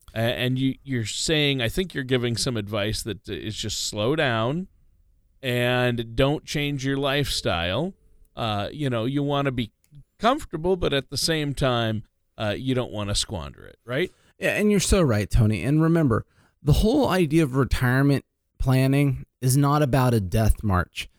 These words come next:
Speaker 2: This isn't something where you just save and you're careful and you never have fun, you never do anything, and someday, someday, someday, someday it's gonna be awesome. I don't want it to be like that, but I definitely think that there's a huge balance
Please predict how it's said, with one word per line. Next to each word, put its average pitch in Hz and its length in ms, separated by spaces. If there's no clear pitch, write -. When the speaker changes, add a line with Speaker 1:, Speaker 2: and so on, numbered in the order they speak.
Speaker 2:
This 135 140
isn't 165 240
something 147 420
where 123 120
you 107 160
just 120 300
save 123 300
and 104 80
you're 95 100
careful 123 420
and 117 80
you 104 80
never 120 240
have 123 180
fun, 123 280
you 110 100
never 123 260
do 123 220
anything, 120 420
and 113 180
someday, 139 360
someday, 131 340
someday, 127 340
someday 120 300
it's 110 120
gonna 117 160
be 110 100
awesome. 98 440
I 170 100
don't 196 180
want 180 140
it 143 80
to 120 80
be 185 280
like 135 280
that, 101 280
but 151 120
I 151 100
definitely 185 420
think 165 220
that 151 120
there's 131 180
a 120 80
huge 160 720
balance 151 800